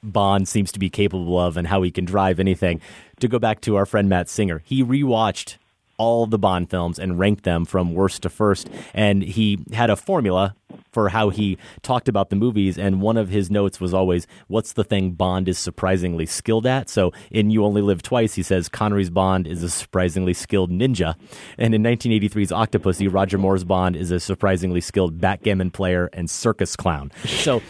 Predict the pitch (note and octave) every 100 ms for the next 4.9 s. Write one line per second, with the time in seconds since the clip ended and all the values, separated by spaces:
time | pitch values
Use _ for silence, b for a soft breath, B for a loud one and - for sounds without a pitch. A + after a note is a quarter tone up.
0 | - - - A#2+ C3+ C3 C#3 B2 B2 A2+
1 | - A2+ G2+ G2+ F#2+ F#2+ F2+ G2 F#2+ G#2
2 | G2 F#2+ E2+ - F#2+ F2+ E2+ E2+ F2 F2
3 | E2+ E2+ E2+ D#2+ E2 D#2+ - E2+ D#2 D#2
4 | - E2 D2+ D#2 - D#2+ D2+ - D#2